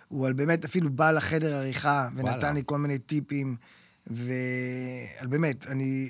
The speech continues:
Speaker 1: מוריד לו את הכובע, מה שהוא עשה בשבילנו ואיך הוא עזר לנו, והיה מאחורינו ודחף את זה, כל הכבוד לו. ולדניאלה,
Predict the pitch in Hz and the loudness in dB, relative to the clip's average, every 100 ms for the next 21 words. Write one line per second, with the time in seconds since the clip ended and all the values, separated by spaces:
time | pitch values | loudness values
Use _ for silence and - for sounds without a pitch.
0 | 90 131 131 147 147 147 139 117 143 139 | -6 -4 0 0 0 -2 -4 -6 -6 -4
1 | 131 117 131 135 143 139 131 127 120 113 | -4 -4 -2 -4 -2 -2 -2 -4 -4 -6
2 | - 135 135 120 127 120 127 135 135 139 | -2 -2 -2 -4 -8 -6 -4 -2 -2 -4
3 | 123 117 - 113 107 117 131 139 147 151 | -4 -6 -4 -4 -2 -2 -2 -2 -2 -2
4 | 147 - - - - _ 117 117 120 113 | -4 -10 -20 -20 -20 _ -8 -4 -2 -2
5 | 110 117 127 120 - 120 135 143 139 120 | -2 -2 -2 -4 -4 -2 0 0 -2 -2
6 | 110 110 - 135 135 139 123 139 139 135 | -4 -6 0 0 0 -4 -4 -2 -2 -2
7 | 90 98 - - - - - _ _ 131 | -6 -10 -16 -20 -20 -20 -20 _ _ -4
8 | 123 113 107 104 - - 120 127 120 117 | -2 -4 -4 -6 -10 -10 -4 -2 -2 -2
9 | 117 113 104 | -2 -2 -4